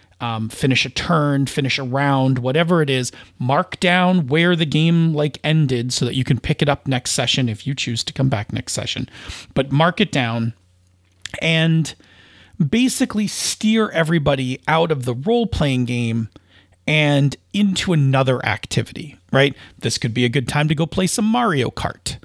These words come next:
um, 'cause drunk Mario Kart's actually pretty fun. Um,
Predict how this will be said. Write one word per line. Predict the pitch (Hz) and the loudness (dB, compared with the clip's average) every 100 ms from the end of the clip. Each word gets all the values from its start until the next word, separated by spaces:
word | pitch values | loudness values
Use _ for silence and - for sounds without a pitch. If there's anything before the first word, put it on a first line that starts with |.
| - - - | -20 -20 -10
um, | - 104 107 107 | -4 -4 -4 0
'cause | 139 127 | 0 0
drunk | 120 131 139 | -2 -4 -2
Mario | 131 147 | -2 -2
Kart's | - 170 - - | -2 -4 -4 -8
actually | - - 196 | -4 -4 -2
pretty | - 226 | 0 0
fun. | - 269 123 98 - - - - | 0 -2 -2 -6 -10 -20 -20 -6
Um, | 127 127 127 127 135 | -2 0 -2 -2 -4